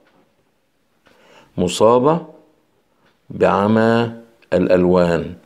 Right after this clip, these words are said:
عرفت منين؟ سي سمول، سي سمول.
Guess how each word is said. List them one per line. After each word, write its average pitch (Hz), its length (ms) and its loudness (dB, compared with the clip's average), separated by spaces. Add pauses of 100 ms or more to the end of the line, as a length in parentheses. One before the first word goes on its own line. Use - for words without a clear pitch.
(720)
عرفت 185 320 -2
منين؟ 107 440 2 (400)
سي - 220 -2
سمول، 110 420 2
سي 113 180 -2
سمول. 85 400 -2